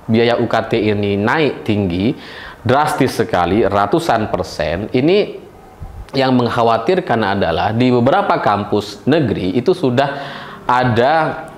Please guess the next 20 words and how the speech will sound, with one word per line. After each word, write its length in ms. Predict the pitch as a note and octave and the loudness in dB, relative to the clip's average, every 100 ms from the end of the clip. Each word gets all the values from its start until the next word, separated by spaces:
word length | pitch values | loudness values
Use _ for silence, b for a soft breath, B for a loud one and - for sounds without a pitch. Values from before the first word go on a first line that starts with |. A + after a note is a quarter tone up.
| - | 0
upaya-upaya, 1120 | D3+ D3 G3 F#3+ F3 - C#3+ F#2 F#2 B2 - - | 0 2 2 4 2 2 2 2 0 -2 -10 -4
di 80 | A2+ | -2
swasta 320 | A2 A2 - | 0 0 0
juga 320 | B2+ G2 - | 0 0 -2
ada 240 | - G#2+ A2+ | -2 -4 -4
gitu 160 | - | -4
ya, 160 | F#2 - B B B - | -4 -4 B B B -2
upaya 640 | D#3 - E3+ F3+ G#3+ G#3+ | 0 2 4 4 4 2
atau 640 | D3 D3 - D3+ D3+ D3+ - B | 0 -2 0 2 4 2 -2 B
gaya-gaya 800 | A2+ C#3+ F#3 F#3+ D3 C3 C3 B2 | 2 4 4 4 4 4 4 4
baru 480 | A#2+ A#2 G#2 G2+ B2+ | 2 2 2 2 2
yang 160 | C#3 C#3+ | 2 2
coba 160 | D#3+ | 2
diterapkan 720 | D3 C3 C3+ C#3+ - F#2+ F#2+ G2 | 2 2 2 0 0 -2 0 0
bagi 320 | G2+ C3 C3+ | 0 2 0
mahasiswa 800 | G2+ F#2+ C3 B2 - E2+ F#2+ - | 0 0 0 -2 0 0 2 0
untuk 320 | G#2 G#2 C3+ | -4 -2 -2
membayar 480 | A2 F#2 F2 F#2+ F#2 | 0 0 0 0 -2
U 80 | |
K 80 | F#2+ | -2